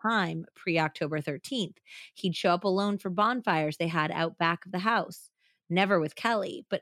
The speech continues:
after Chris went missing, Kelly and Jason were inseparable.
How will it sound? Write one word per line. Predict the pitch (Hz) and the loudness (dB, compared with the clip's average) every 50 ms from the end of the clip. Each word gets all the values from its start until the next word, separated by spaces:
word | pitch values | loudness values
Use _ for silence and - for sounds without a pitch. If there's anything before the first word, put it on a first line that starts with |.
| - - | 0 2
after | 208 233 330 427 - - 339 254 | 2 2 2 2 -2 -4 -8 -8
Chris | - - 180 156 - - | -2 -2 -2 -2 -2 -4
went | 170 160 160 170 | -6 -6 -6 -6
missing, | 151 151 151 - 160 156 156 165 165 | -8 -8 -8 -8 -6 -4 -4 -4 -6
Kelly | - - 220 214 196 233 240 | -2 -2 0 0 2 2 0
and | 220 202 | 0 2
Jason | 185 185 180 170 - 185 170 | 2 2 0 0 0 -2 -2
were | 160 156 147 | -2 -2 -2
inseparable. | 151 156 147 - - - 185 185 - - 170 147 - - - 175 - | -2 -4 -4 -6 -2 -2 -2 -2 0 -2 -6 -6 -6 -8 -14 -16 -16